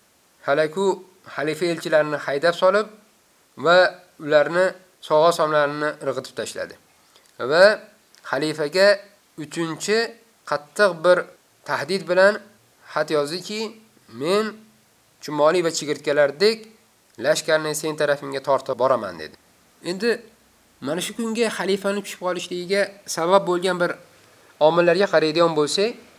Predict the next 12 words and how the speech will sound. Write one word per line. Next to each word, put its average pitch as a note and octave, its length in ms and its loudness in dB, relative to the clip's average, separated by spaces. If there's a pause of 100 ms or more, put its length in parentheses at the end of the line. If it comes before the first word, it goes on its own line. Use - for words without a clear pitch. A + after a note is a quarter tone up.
(420)
avvalo F3 380 8
siyosiy, E3+ 460 2
askariy, D#3 380 0
ijtimoiy, D#3 440 0
iqtisodiy D3+ 540 0 (480)
taraflariga D#3 540 2
qaraydigan D3 460 2
bo'lsak, C#3 340 0 (140)
siyosiy E3 360 2
tarafdan F#3 460 2 (600)
Abbosiylar D#3 640 4 (600)
xalifaligi D#3 720 0